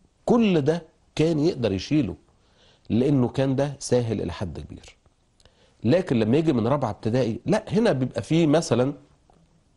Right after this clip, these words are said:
يعني في الأزهر بيبدأ هنا في قرآن تحريري، وبيبدأ، آه، ال-،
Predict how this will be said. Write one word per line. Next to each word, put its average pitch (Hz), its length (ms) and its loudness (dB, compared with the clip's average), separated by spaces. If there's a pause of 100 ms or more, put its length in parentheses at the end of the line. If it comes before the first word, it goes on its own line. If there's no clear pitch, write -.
(680)
يعني 139 200 4
في 143 100 0
الأزهر 131 380 0
بيبدأ 120 440 -2
هنا 117 180 0
في 113 140 -8
قرآن 98 320 -4
تحريري، 104 540 -2
وبيبدأ، 131 440 0
آه، - 80 -4 (460)
ال-، 110 580 0